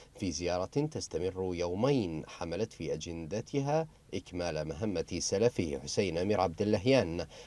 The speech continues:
الذي لقي حتفه بسقوط المروحية رفقة الرئيس إبراهيم رئيسي.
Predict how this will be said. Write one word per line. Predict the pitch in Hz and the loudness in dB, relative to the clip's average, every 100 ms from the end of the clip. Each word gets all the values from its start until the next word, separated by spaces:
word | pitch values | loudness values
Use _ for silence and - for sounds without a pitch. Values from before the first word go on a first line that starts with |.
| - | -2
الذي | 90 82 87 85 | 2 2 2 0
لقي | 101 - 82 80 | 0 0 0 -2
حتفه | - 117 - - 73 85 | 2 0 0 -4 0 0
بسقوط | 76 85 - 113 110 | 0 -2 0 0 2
المروحية | 101 90 92 95 - 131 113 - - - | 2 4 4 4 2 0 2 -2 -6 -4
رفقة | 95 92 - 85 85 | -2 0 -2 0 0
الرئيس | 78 73 101 - | 0 0 0 -2
إبراهيم | 87 87 98 117 | 0 0 4 4
رئيسي. | 123 78 76 - 156 | 4 0 -4 -2 -2